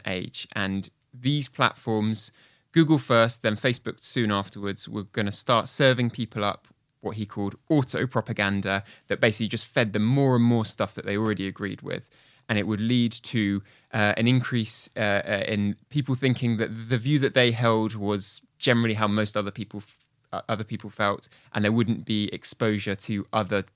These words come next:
people's, uh, uh, ideas too. And it would basically just lead to these kind of silos where people just went down the rabbit hole and, and, and stayed down there. That being said, all of, both of those terms are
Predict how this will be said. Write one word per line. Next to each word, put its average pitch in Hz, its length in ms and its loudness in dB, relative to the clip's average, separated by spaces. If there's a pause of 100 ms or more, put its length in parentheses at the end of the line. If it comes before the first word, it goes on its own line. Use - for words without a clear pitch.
(240)
people's, 98 580 -10
uh, 95 240 -4
uh, 98 220 -6
ideas 98 400 -6
too. 101 300 -6 (360)
And 107 120 2
it - 60 -2
would 104 120 -6
basically 110 240 2
just 107 140 -6
lead 113 160 0
to - 100 -10
these 98 380 -4 (100)
kind 95 120 -10
of 90 80 -6
silos 92 560 -2
where 101 80 -4
people 98 460 -4 (280)
just - 200 -8 (180)
went 123 240 2
down 107 180 4
the 98 80 0
rabbit 95 260 0
hole 92 240 -4
and, 92 180 -4
and, 92 200 -6
and 95 140 -6
stayed - 280 -6
down - 220 -10
there. - 200 -12 (880)
That 170 240 6
being 151 220 6
said, 107 380 2 (240)
all 180 180 8
of, 127 180 0
both 165 200 8
of 127 100 0
those 120 180 2
terms 101 500 -2
are 107 380 0